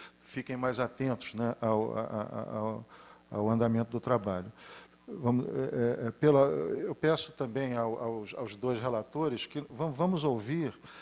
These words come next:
é, nós temos ainda cinco colegas inscritos, vamos ouvi-los, pra não ficar um ping-pong, né? Vamos ouvi-los, anotar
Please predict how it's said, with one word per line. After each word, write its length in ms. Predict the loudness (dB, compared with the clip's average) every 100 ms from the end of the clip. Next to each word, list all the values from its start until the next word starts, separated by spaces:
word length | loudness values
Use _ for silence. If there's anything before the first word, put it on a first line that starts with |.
| -10
é, 80 | -4
nós 220 | 0 -2
temos 300 | 0 0 2
ainda 260 | 2 2 0
cinco 400 | -2 -2 -2 0
colegas 500 | 4 6 4 4 -2
inscritos, 680 | -4 -2 4 4 2 -6 -6
vamos 260 | -4 -2 -2
ouvi-los, 640 | -2 0 -2 -2 -6 -14 -20 -16
pra 120 | -6 -4
não 100 | -4
ficar 260 | -6 -2
um 80 | -2
ping-pong, 640 | -4 -8 -8 -4 -4 -2
né? 120 | -4 -4
Vamos 240 | -4 -2
ouvi-los, 400 | -2 0 -2 0
anotar 560 | 2 2 0 0 0